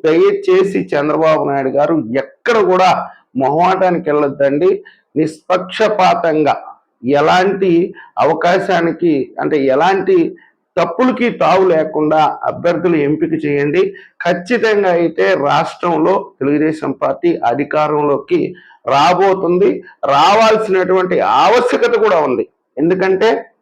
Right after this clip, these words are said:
ఈరోజు పార్టీ భవిష్యత్తు ఎంత ముఖ్యమో, ప్రజల భవిష్యత్తు కూడా అంతే ముఖ్యం. మీ రెక్కల కష్టం, నిజంగా చెప్పాలంటే చంద్రబాబు నాయుడు గారు, లోకేష్ గారి యొక్క రెక్కల కష్టంతోనే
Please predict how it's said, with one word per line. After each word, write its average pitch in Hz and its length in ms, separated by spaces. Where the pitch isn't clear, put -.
ఈరోజు 190 500
పార్టీ 180 380
భవిష్యత్తు 180 680
ఎంత 156 320
ముఖ్యమో, 156 680
ప్రజల 143 340
భవిష్యత్తు 175 580
కూడా 160 540
అంతే 190 540
ముఖ్యం. 156 420
మీ 170 220
రెక్కల 156 440
కష్టం, 208 580
నిజంగా 170 340
చెప్పాలంటే 156 800
చంద్రబాబు 151 480
నాయుడు 151 260
గారు, 160 400
లోకేష్ 170 460
గారి 151 300
యొక్క 147 260
రెక్కల 165 520
కష్టంతోనే 185 1200